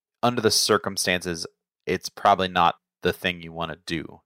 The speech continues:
I think the thing there is probably to throw a five-yard slant on third and ten, knowing that you're gonna need to run two plays anyway. Or shoot, if you're gonna run the ball, run the ball there, like, on third and ten, knowing that you're gonna use all four downs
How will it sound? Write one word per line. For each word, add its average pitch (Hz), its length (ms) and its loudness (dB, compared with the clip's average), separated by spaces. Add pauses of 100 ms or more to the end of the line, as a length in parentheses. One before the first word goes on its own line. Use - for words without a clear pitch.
(380)
I 110 100 2
think 127 300 -2
the 117 140 2
thing 131 300 -2
there 110 300 6
is 107 140 2
probably 98 280 4
to 90 80 0
throw 95 300 4
a 92 60 2
five-yard 87 520 2
slant 95 420 -2 (420)
on 98 180 -6 (180)
third 104 200 4
and 92 100 -16
ten, 104 280 -2
knowing 92 280 0
that 87 160 -4
you're 82 220 -8 (220)
gonna 82 220 -6
need 82 280 -16
to 76 140 -6 (360)
run 80 320 -6
two 87 160 -10
plays 80 260 -4
anyway. 87 300 -4 (460)
Or 117 140 8 (120)
shoot, - 340 -4
if - 80 -16
you're 107 60 -12
gonna 104 140 -4
run 101 160 2
the 85 60 -6
ball, 78 200 0
run 90 180 -2
the 98 60 -6
ball 92 180 4
there, 82 280 0
like, 78 180 -6 (320)
on 85 200 -8 (180)
third 87 200 0
and 82 100 -20
ten, 82 440 -2
knowing 87 300 -6
that 82 140 -8
you're 107 100 2
gonna 123 180 2
use 113 280 -2
all 101 200 4
four 101 160 2
downs 87 260 -2